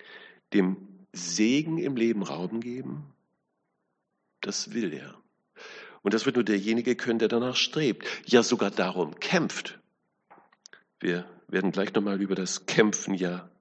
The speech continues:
reden. Falsch ist natürlich, dass der Jakob meint, dass man sich den Segen kaufen oder dass man ihn sich erschleichen kann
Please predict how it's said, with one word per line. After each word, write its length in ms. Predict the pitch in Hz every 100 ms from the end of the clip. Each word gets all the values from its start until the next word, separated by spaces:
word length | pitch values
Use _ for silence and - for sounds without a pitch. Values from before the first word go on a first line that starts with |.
| _ - - 107
reden. 320 | 107 87 73 - _ _ _ _ _ _ - - - - - - - - _ -
Falsch 340 | - 98 117
ist 120 | 123
natürlich, 340 | 151 135 147 139
dass 160 | 131
der 120 | - 113
Jakob 380 | 104 107 104
meint, 440 | 101 98 107 - -
dass 100 | 104 101 -
man 220 | 107 104
sich 140 | 98 101
den 140 | 104
Segen 300 | 90 95 101
kaufen 420 | - 85 98 -
oder 140 | 110 98
dass 160 | 90
man 140 | 101 95
ihn 120 | 92
sich 180 | 87 -
erschleichen 600 | - 92 82 92 - 113
kann 240 | 113 117